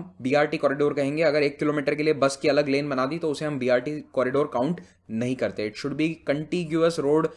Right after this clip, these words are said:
of three kilometer, जो केवल बसेस के लिए रखा गया है अलग से। ये बीआरटी कॉरिडोर की एक मिनिमम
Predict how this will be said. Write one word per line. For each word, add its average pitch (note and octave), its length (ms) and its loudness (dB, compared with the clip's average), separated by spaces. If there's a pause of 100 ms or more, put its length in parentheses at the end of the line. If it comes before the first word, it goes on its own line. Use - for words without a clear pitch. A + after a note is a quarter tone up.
(240)
of C#3 160 2 (120)
three D3 220 -2
kilometer, B2+ 380 2 (280)
जो C3 120 -2
केवल C#3 300 0 (100)
बसेस A#2+ 340 -2
के D3+ 100 -4
लिए C#3+ 340 -2 (160)
रखा B2 280 0
गया A2+ 160 0
है G2+ 80 2
अलग G2 160 -2
से। G2+ 140 -8
ये B2+ 220 0
बीआरटी C3+ 380 2
कॉरिडोर B2+ 460 0
की D3 100 -4
एक D3 140 -4
मिनिमम A#2 340 -4